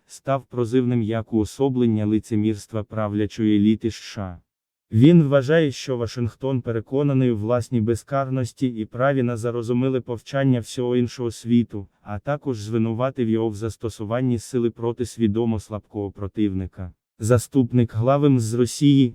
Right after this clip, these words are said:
висловив упевненість, що ситуація з тих пір кардинально змінилася, тому нічого подібного з С Ш А вже не зійде з рук.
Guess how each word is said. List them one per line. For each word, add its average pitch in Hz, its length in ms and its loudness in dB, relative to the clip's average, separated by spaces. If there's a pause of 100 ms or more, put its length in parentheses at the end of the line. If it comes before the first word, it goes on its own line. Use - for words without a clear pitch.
висловив 123 560 4
упевненість, 123 840 2
що - 260 -2
ситуація 123 680 0
з - 120 -8
тих 139 320 2
пір 143 220 2
кардинально 120 720 0
змінилася, 113 800 0 (140)
тому 123 240 4
нічого 117 440 2
подібного 107 600 2
з - 40 -12
С - 80 -18
Ш - 140 -8
А 107 60 0
вже 104 240 -2
не 110 140 2
зійде 107 400 4
з 101 100 -4
рук. 104 280 -2